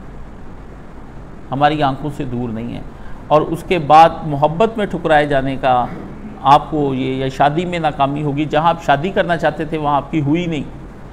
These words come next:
सारी ज़िंदगी ये इस तरह आप नहीं जाएगा। ये सुबह आज मेरे यहाँ काम की सफाइयाँ करने वाले Christians आते हैं तो वो आज यही बात कर रहे थे कि भाईजान जहाँ जिसका दिल हो उसकी शादी वहीं करनी चाहिए।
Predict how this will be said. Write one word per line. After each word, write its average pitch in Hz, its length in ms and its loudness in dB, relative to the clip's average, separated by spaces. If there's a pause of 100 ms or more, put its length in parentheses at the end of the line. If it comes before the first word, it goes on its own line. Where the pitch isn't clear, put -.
(140)
सारी 214 400 8
ज़िंदगी 202 320 0
ये 190 140 0
इस 180 140 -2
तरह 160 160 4
आप 143 160 4
नहीं 147 120 -2
जाएगा। 107 360 -2 (680)
ये 156 160 0
सुबह 175 260 4
आज 170 180 6
मेरे 156 200 -2
यहाँ 160 240 0
काम 143 280 2 (260)
की 147 100 -8
सफाइयाँ 139 440 -4
करने 135 220 -4
वाले 139 160 -2
Christians 139 440 -4
आते 131 240 0
हैं 220 140 -6 (460)
तो 160 60 0
वो 160 80 6
आज 196 200 8
यही 202 140 6
बात 156 320 6
कर 151 100 4
रहे 151 80 -6
थे 170 60 -4
कि 165 100 -2
भाईजान 151 400 2
जहाँ 156 240 2
जिसका 147 300 -2
दिल 139 180 -2
हो 156 80 0
उसकी 156 260 -6
शादी 139 280 2
वहीं 151 220 -4
करनी 131 260 -4
चाहिए। 120 340 -4